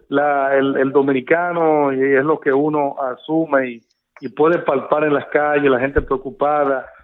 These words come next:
y la gente pendiente, que si esto pudiese eventualmente afectar la imagen de David Ortiz con respecto a cuando le toque, eh, ser tomado en cuenta, parece que en las papeletas de votación del Salón de la Fama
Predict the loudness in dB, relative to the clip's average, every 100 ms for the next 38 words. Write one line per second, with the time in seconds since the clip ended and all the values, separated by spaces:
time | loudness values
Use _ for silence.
0 | -4 -2 0 0 0 0 -2 0 0 2
1 | 0 -2 -4 -4 -4 -2 0 -2 -2 -2
2 | 2 2 0 -4 _ _ -2 -2 0 0
3 | 0 0 0 0 -2 -2 -2 -2 -6 -18
4 | _ 0 2 2 0 0 0 2 0 0
5 | 0 0 0 -2 0 -2 -4 -4 -4 0
6 | -2 0 0 0 0 2 2 2 -4 -8
7 | _ _ -10 -2 0 2 0 0 2 2
8 | 2 0 0 0 0 -2 0 0 0 0
9 | 0 0 -2 0 2 0 0 -4 -6 -6
10 | -8 -4 -4 -4 _ _ _ -4 -2 0
11 | 0 0 2 2 0 0 -2 0 -2